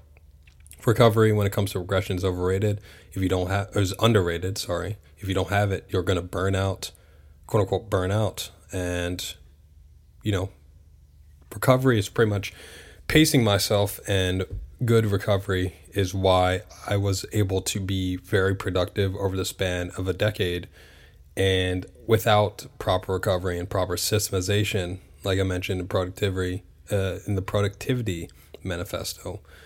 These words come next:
there would not be half of what I have today. And most of the things on Unstoppable Rise in this co-, context would not exist if I was not able to pace myself and recover adequately. So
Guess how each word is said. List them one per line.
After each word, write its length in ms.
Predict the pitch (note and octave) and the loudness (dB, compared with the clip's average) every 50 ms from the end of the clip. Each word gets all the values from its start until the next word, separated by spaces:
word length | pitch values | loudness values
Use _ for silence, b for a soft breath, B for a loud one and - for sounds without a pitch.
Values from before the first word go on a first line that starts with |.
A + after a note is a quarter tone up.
| B B B B B B B B | B B B B B B B B
there 120 | G#2 G2+ | 2 4
would 140 | G2+ G2+ G2 | 4 4 2
not 420 | G2 G2 F#2 F#2 F2+ - - G#2 | 2 2 2 0 -2 -4 -4 0
be 500 | G2+ G2+ F#2+ F#2 F#2 F#2 F#2 F#2 F#2 F#2 - - - - - - - - - - - - | 0 2 2 2 0 0 0 0 -2 -4 -6 -12 -20 -20 -20 -20 -20 -20 -20 -14 -10 -8
half 460 | - - - G2 G2+ G#2 G2 - - | -6 -4 -2 0 0 0 -2 -4 -6
of 120 | F2+ F#2 | -6 -4
what 200 | F#2 F#2 F2+ E2+ | -2 -2 -2 -2
I 100 | F2 F2 F2 | -2 -4 -4
have 380 | F#2 F#2+ F2 F2 E2+ - - | -2 -2 -2 -2 -2 -4 -8
today. 520 | - F#2 E2+ F#2 F2+ F2 E2+ E2+ F2+ F2+ - - - - | -8 -6 -4 -4 -2 -4 -4 -6 -8 -10 -12 -16 -18 -10
And 560 | - F#2+ F#2 F2+ F2+ F2 F2 F2 F2 - - - - - - - - - - - - - - - | -6 -4 -2 -2 -2 -4 -4 -6 -8 -10 -14 -16 -18 -20 -20 -20 -20 -20 -20 -20 -20 -16 -6 0
most 320 | G#2 G2+ G2+ G2 - - | 2 4 4 2 2 -2
of 120 | G#2 F#2 F2 | -4 -4 -4
the 80 | F2+ | -8
things 440 | - - - G2+ F#2+ F2+ F#2 F#2 G2+ | -12 -10 -6 -4 -2 -2 -2 -4 -4
on 400 | - - G2 G2+ G2+ G2 F#2+ F2+ | -4 -2 0 0 0 0 0 -2
Unstoppable 580 | F2+ F2+ - - G2 F2 E2+ G#2+ F2+ F2 F2 E2+ | -4 -6 -4 -2 -4 -4 -2 -2 -2 -2 -2 -2
Rise 440 | F2 F2 F2 F2+ F#2 F#2+ G2+ - - | -2 -2 -2 -2 -4 -6 -6 -4 -4
in 100 | F2+ F2 | -4 -4
this 160 | E2+ - - | -4 -4 -6
co-, 140 | - - - - - A2 - | -8 -8 -8 -8 -10 -12 -8
context 540 | - F#2+ F2+ F2+ F#2+ F2+ F#2+ - - - B B B B B B B B B | -6 -6 -4 -4 -4 -6 -6 -6 -8 -8 B B B B B B B B B
would 160 | G#2+ A2+ A2+ | 2 4 4
not 160 | G#2+ G2+ F#2+ F#2 | 6 4 4 2
exist 480 | F2+ F2+ F#2+ F#2+ F#2 F2 - - - | 2 0 0 0 0 -2 -2 -6 -6
if 140 | G#2 F#2+ - | -6 -4 -2
I 60 | G2 | -2
was 160 | F#2 F#2 - | -2 -2 -2
not 200 | G#2 F#2+ F2 - | -2 -4 -4 -4
able 200 | F#2 F#2+ F#2+ G2 | -4 -6 -4 -6
to 100 | - - | -8 -10
pace 340 | - - - - G2 F#2 - | -10 -8 -4 -4 -4 -4 -2
myself 460 | G#2 F2 E2+ - - G2 F2+ - - | -4 -4 -4 -2 -2 -2 -2 -4 -6
and 140 | - G2 F2 | -6 -8 -6
recover 500 | F2 - - G2 F2 F2 F2+ F2 E2+ F2+ | -6 -4 -2 -2 -2 -2 -2 -4 -6 -6
adequately. 640 | F#2+ F#2 F2 F2+ - - - - - F#2 F2 E2+ - | -6 -6 -6 -6 -8 -10 -12 -12 -12 -12 -12 -8 -6
So 420 | - - G2+ F#2 F2+ F2+ F2+ | -4 -2 0 0 0 -2 -4